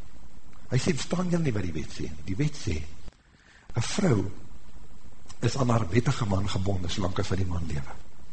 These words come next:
En as die man sterwe, as die man te sterwe sou kom, sou sy vry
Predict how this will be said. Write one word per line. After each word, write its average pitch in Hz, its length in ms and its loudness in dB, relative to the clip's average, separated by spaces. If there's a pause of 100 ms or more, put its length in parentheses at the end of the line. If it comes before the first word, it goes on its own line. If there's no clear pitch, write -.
(1040)
En 139 160 2
as 180 160 8
die 185 80 4
man 160 160 8
sterwe, 151 640 6
as 113 120 2
die 117 80 4
man 127 200 4
te 127 80 2
sterwe 131 360 4
sou 107 200 0
kom, 82 160 -2 (400)
sou 151 240 6
sy 147 160 6
vry 175 320 4